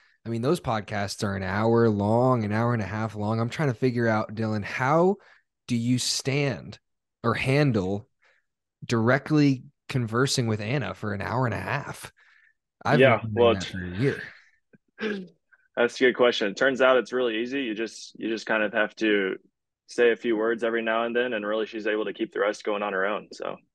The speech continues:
Speaker 2: she's pretty
Speaker 1: Yeah.
Speaker 2: good at that, keeping the conversation going. I'd
Speaker 1: Yeah,
Speaker 2: say
Speaker 1: just
Speaker 2: she probably
Speaker 1: kinda
Speaker 2: talks
Speaker 1: zooming in.
Speaker 2: ninety, ninety percent of the time it's just Anna talking, and then when I feel like I need to jump in, kind of facilitate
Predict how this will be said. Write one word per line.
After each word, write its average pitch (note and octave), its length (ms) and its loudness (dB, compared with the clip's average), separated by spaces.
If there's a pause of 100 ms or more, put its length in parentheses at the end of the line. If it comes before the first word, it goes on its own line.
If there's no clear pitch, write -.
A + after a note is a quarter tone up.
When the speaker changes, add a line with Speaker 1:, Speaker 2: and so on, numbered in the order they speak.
(720)
Speaker 2:
she's - 220 -6
pretty G#2+ 200 2
Speaker 1:
Yeah. G2 140 6
Speaker 2:
good F#2 40 0
at F#2+ 140 -6
that, F#2 300 -2 (340)
keeping G2+ 260 -4
the G2 80 -6
conversation G2+ 680 0
going. G2 360 0 (720)
I'd A#2+ 140 2
Speaker 1:
Yeah, F3 60 4
Speaker 2:
say C#3+ 100 6
Speaker 1:
just B2 80 2
Speaker 2:
she C3 80 4
probably A#2+ 260 6
Speaker 1:
kinda G2 100 0
Speaker 2:
talks G#2+ 280 2
Speaker 1:
zooming G#2+ 100 -2
in. G#2+ 100 2
Speaker 2:
ninety, A#2 380 2 (160)
ninety B2+ 420 0
percent A#2 300 -6
of A2 80 -2
the G#2+ 60 -6
time A2 260 -4
it's G2+ 80 -8
just G#2+ 180 -8
Anna A2 220 -2
talking, A2+ 500 -2
and G2+ 160 -4
then G#2 240 0
when G2 120 -2
I G#2 80 0
feel A2 160 -4
like G2+ 160 -2
I G#2+ 40 0
need G#2+ 120 -4
to G#2 80 -6
jump G#2 260 -6
in, G#2+ 160 2
kind G#2 180 -6
of G2 80 -12
facilitate G#2 640 2